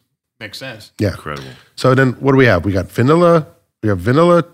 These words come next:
Speaker 2: chocolate, strawberry, peanut butter chocolate chip, Melrose mint chip, and then we did, um, we did a coffee flavor with Chamberlain coffee. So Emma's a good friend, and, uh,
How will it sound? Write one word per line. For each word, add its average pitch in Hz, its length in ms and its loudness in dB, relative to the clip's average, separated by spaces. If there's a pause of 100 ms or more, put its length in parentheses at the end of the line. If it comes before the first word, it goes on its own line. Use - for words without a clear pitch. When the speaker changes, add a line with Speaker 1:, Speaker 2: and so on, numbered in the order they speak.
(120)
Speaker 2:
chocolate, 127 520 0
strawberry, 117 580 2
peanut 131 340 -2
butter 120 140 0
chocolate 107 320 0
chip, 107 260 -2
Melrose 117 320 2
mint 101 160 -2
chip, 107 240 -2
and 101 100 -2
then 101 120 0
we 101 100 0
did, 95 220 -2
um, 87 320 -4 (720)
we 117 100 0
did 101 140 -2
a 90 40 -8
coffee 110 340 -2
flavor 90 420 -4
with 82 220 -8
Chamberlain 90 440 -2
coffee. 87 380 -8 (720)
So 92 300 -2
Emma's 104 240 0
a 92 40 -4
good 92 140 -4
friend, 92 420 -2
and, 82 340 -4
uh, 78 380 -6